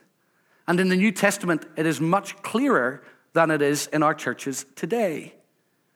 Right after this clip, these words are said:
So be careful. I'm not out to get you with some kind of moral gun.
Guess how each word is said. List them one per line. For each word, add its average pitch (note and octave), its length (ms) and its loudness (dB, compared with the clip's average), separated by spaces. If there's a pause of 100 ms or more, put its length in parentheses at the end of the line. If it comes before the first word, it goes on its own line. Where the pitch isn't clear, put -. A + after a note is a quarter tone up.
(1000)
So A3 140 2
be A3 180 0
careful. - 840 0 (1400)
I'm B3+ 120 2
not A3 120 6
out E3 160 4
to D#3 60 0
get - 260 -2
you F#3 80 4
with D#3 120 2
some D#3+ 200 2
kind D3+ 220 0
of C3 80 -2
moral C#3 420 4
gun. C3 480 2